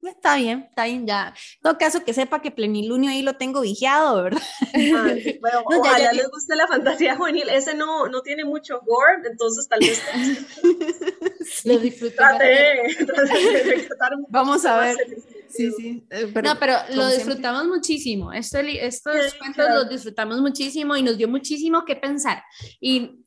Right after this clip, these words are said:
Speaker 3: es
Speaker 1: Estamos
Speaker 3: muy
Speaker 1: orgullosas de haber llegado a las
Speaker 3: Sí.
Speaker 1: conclusiones que por dicha parece que tienen conexión con lo que usted estaba pensando a la hora de escribirlo. O sea, pues,
Speaker 3: Sí,
Speaker 1: sí,
Speaker 2: De
Speaker 1: sí,
Speaker 2: hecho, ahí
Speaker 3: partimos súper bien.
Speaker 2: conectamos,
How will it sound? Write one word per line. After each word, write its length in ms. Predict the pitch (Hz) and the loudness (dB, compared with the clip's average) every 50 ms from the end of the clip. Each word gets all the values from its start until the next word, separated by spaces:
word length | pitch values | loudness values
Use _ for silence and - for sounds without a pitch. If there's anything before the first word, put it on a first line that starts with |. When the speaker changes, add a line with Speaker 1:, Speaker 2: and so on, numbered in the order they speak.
| - | -2
Speaker 3:
es 100 | - 233 | 2 4
Speaker 1:
Estamos 320 | 254 262 262 262 330 330 - | 4 4 4 4 4 4 2
Speaker 3:
muy 100 | 381 339 | 2 0
Speaker 1:
orgullosas 560 | 302 311 294 247 285 285 294 359 381 359 311 | 0 0 0 2 2 2 2 2 0 0 2
de 60 | 320 | 2
haber 240 | 277 262 269 277 277 | 2 4 4 2 0
llegado 300 | 269 330 320 320 320 320 339 | 0 -2 -2 0 0 0 2
a 60 | 339 | 2
las 140 | 339 339 339 | 0 0 0
Speaker 3:
Sí. 80 | 330 | 0
Speaker 1:
conclusiones 680 | 415 339 262 240 302 269 262 - 311 285 294 311 311 - | 0 0 0 0 0 -2 -2 -2 -2 -2 -4 -4 -4 -2
que 120 | 392 392 | -2 -2
por 220 | 392 349 262 240 220 | 0 0 0 0 2
dicha 340 | 269 294 311 302 - 440 427 427 | 2 0 0 0 0 0 0 0
parece 340 | - 247 240 247 240 359 - | 0 0 0 0 -2 -4 -6
que 100 | - 330 | -8 -8
tienen 520 | 320 - 285 269 277 294 311 311 285 294 _ _ _ _ _ _ - | -8 -6 -4 -4 -4 -4 -4 -6 -6 -8 _ _ _ _ _ _ 0
conexión 580 | - 294 285 269 247 247 - - 247 247 262 262 | 2 4 4 4 2 0 -2 -4 -4 -4 -2 -2
con 160 | - 381 302 | 0 0 0
lo 120 | 302 294 294 | -2 -4 -6
que 60 | 262 | -6
usted 240 | 254 - 240 240 254 | -6 -4 -2 0 0
estaba 420 | 262 254 - - 262 262 269 269 | 0 0 0 0 2 2 0 0
pensando 400 | 269 247 240 226 269 233 240 254 | -2 -4 -2 -2 -4 -4 -4 -4
a 20 | 254 | -2
la 120 | 262 220 220 | -2 0 0
hora 100 | 226 226 | 0 0
de 80 | 247 | -2
escribirlo. 500 | 311 - - - 254 254 254 233 196 - - | -4 -4 -6 -6 -4 -4 -2 -2 -4 -6 -4
O 40 | 214 | -2
sea, 260 | 226 240 214 - - - | 0 0 0 0 -2 -6
pues, 140 | 214 226 202 | -6 -4 -2
Speaker 3:
Sí, 80 | 233 220 | 0 4
Speaker 1:
sí, 60 | 226 | 6
Speaker 2:
De 60 | 247 | 6
Speaker 1:
sí, 60 | 262 285 | 6 6
Speaker 2:
hecho, 140 | 311 - | 6 4
ahí 60 | 349 339 | 2 0
Speaker 3:
partimos 280 | 302 254 247 269 320 | 2 2 2 2 2
súper 120 | 392 415 - 294 277 294 | 0 0 0 0 0 0
bien. 0 | - 226 311 | 0 -2 -4
Speaker 2:
conectamos, 200 | 240 226 226 - | -4 -4 -4 -6